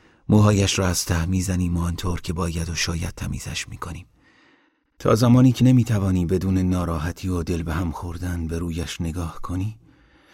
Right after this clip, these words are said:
تو با او کاری نداشته باش. فقط خواهشی که از تو دارم این است:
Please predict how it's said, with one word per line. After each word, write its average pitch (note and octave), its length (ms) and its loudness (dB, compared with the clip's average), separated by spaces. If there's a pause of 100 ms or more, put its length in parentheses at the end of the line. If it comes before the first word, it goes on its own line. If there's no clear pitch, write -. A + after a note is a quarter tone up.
(220)
تو G2+ 120 0
با F2 160 0
او E2+ 160 -6
کاری F#2 420 -6
نداشته F2+ 520 -8
باش. - 400 -12 (1040)
فقط F#2 380 -2
خواهشی E2+ 560 -4
که F2+ 160 -6
از E2 200 -6
تو F2+ 120 -6
دارم E2 360 -6
این D2 280 -8 (160)
است: - 300 -16